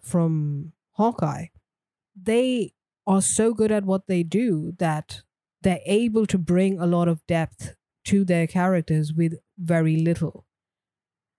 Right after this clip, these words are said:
And in Moon Knight, Ethan Hawke, he's, he's an experienced actor, but I haven't seen anything else that he's been in, so I can't comment on his talent. And May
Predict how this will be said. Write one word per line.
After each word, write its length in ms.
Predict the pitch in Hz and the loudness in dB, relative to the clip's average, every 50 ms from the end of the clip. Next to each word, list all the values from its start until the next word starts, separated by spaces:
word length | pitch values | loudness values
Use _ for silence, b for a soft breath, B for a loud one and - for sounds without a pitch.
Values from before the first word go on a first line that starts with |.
| _ _ _ _ _ _ - | _ _ _ _ _ _ -2
And 500 | 190 170 170 165 160 160 160 156 - - _ _ _ _ | 0 0 2 2 0 0 -2 -4 -6 -12 _ _ _ _
in 180 | - 208 208 196 | -2 0 2 4
Moon 260 | 214 247 302 311 262 | 4 4 2 2 2
Knight, 460 | 208 170 160 151 156 170 180 - - _ _ _ _ _ _ _ _ _ _ _ _ _ _ _ _ _ | 2 2 2 2 0 0 -2 -6 -12 _ _ _ _ _ _ _ _ _ _ _ _ _ _ _ _ _
Ethan 320 | - 240 254 - 285 254 233 | -2 -2 0 0 0 2 2
Hawke, 340 | 220 208 196 190 196 185 - | 4 4 4 2 2 0 -2
he's, 460 | - - 208 208 208 202 190 - - - | -2 0 0 2 2 0 -2 -4 -6 -2
he's 200 | 202 220 208 202 | 0 0 2 2
an 60 | 196 | 2
experienced 520 | 190 175 - - 185 175 170 165 160 - | 2 0 0 0 2 2 2 0 0 -2
actor, 420 | 180 165 160 - - - 147 143 143 - - _ _ _ _ _ _ _ _ _ _ - | -2 -2 -2 -2 -4 -8 -8 -8 -8 -12 -16 _ _ _ _ _ _ _ _ _ _ -2
but 140 | 185 180 | 0 2
I 80 | 170 170 | 2 2
haven't 260 | 175 185 185 185 180 | 2 2 2 0 0
seen 280 | 180 - 190 185 180 175 | -2 0 0 0 0 0
anything 400 | 165 170 165 160 - 175 160 160 | 0 0 0 0 0 0 0 0
else 240 | 156 156 151 139 - | 0 -2 -2 -4 -4
that 160 | 170 151 160 | -4 -2 -2
he's 180 | 160 156 147 | -2 -2 -2
been 200 | - - 196 214 | -2 -2 0 0
in, 200 | 208 180 165 160 - _ _ _ _ _ - | 2 0 0 -2 -4 _ _ _ _ _ -8
so 140 | - - 180 | -2 0 0
I 100 | 175 175 | 0 0
can't 280 | - 190 180 175 170 | 0 0 0 0 -2
comment 400 | - - 180 170 170 160 160 151 | 0 0 0 2 2 0 0 0
on 220 | 147 151 165 160 151 | -2 -2 0 0 0
his 520 | 151 - 180 202 202 - - - - - _ _ _ _ _ - | 0 0 0 0 0 -2 -6 -10 -12 -16 _ _ _ _ _ -8
talent. 500 | - - 180 165 156 147 147 151 - - _ _ _ - | -2 0 0 0 0 0 -2 -4 -8 -14 _ _ _ -6
And 280 | 175 165 165 160 160 165 | -2 -2 0 0 0 0
May 260 | 175 175 175 170 127 | 0 0 0 -2 -4